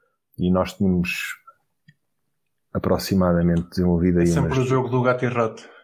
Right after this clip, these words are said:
Speaker 1: É, é, é, é. Tínhamos aí uns dez, uns, umas dez formas diferentes de procurar
Speaker 2: Sabes,
Speaker 1: detectar padrões.
Speaker 2: por acaso, o na-, o Pete Grail, desculpa, o Railblocks fez uma coisa engraçada que foi, fizeram um airdrop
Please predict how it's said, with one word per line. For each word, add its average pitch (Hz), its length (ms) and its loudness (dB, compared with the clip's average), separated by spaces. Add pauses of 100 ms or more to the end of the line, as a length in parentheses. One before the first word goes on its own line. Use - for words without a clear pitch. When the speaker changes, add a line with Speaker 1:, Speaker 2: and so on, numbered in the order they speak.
Speaker 1:
É, 135 40 4
é, 101 680 0
é, 76 460 -6
é. 71 220 -6
Tínhamos 143 280 0
aí 147 100 2
uns 120 200 2
dez, 117 220 2
uns, 113 320 0
umas 107 240 -2
dez 120 180 0
formas 104 340 -2
diferentes 92 420 -6
de 87 140 -4 (480)
procurar 113 420 0
Speaker 2:
Sabes, - 80 -8
Speaker 1:
detectar 95 640 -4
padrões. 73 320 -6
Speaker 2:
por 160 120 0
acaso, 147 580 0
o 139 100 0
na-, 147 240 2
o 123 840 0
Pete 139 200 -2
Grail, 131 440 -2 (500)
desculpa, - 480 -4 (460)
o 135 500 -12
Railblocks 139 720 -2 (480)
fez 135 160 -2
uma 143 140 0
coisa 143 200 0
engraçada 139 420 0
que - 80 -10
foi, 151 340 -2
fizeram 151 340 -2
um 151 40 0
airdrop 147 520 0